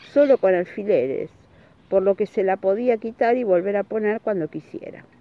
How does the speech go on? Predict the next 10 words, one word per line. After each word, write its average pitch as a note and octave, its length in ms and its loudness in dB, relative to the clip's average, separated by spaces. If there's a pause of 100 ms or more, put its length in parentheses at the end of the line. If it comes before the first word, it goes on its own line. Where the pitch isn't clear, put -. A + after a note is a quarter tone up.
(600)
Si G3+ 100 2
además A3+ 360 2
se C#4+ 120 -4
quitaba G#3 400 -2
la F3 100 0
corbata G3 480 -2
verde, D3+ 600 -2 (100)
dorada G3 440 0
y A3 100 -4
negra C#3 720 -4